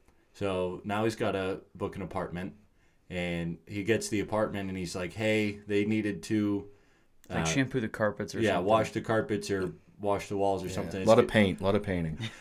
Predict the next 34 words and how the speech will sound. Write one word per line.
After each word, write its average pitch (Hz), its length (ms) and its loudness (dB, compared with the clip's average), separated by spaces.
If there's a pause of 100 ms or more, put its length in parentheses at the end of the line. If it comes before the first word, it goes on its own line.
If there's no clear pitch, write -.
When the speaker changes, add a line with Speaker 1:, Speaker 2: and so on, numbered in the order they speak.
(180)
Speaker 1:
<laughs> - 380 -6
it's 113 180 2
gonna 131 200 0
be, 123 220 2
like, 104 220 2
three 113 220 2
or 101 100 2
four 101 220 -2
days. 101 340 2
Do 95 80 -6
you 87 60 -4
think 90 200 -6
your 92 80 -6
parents 98 340 -2
would 87 120 -10
care 95 180 -2
if 87 140 -6
I 85 240 -2 (560)
stayed 98 320 0
at 85 60 -2
your 85 120 -4
house 92 340 -2
to, 92 140 -8 (240)
for 90 260 -4 (120)
a - 80 -12
few 95 180 -4
days 87 300 -2
while 90 100 -4
my 85 160 -2
apartment's 85 420 -6
getting 58 200 -10
ready?" 62 200 -12
I'm - 80 -16
like, 53 220 -16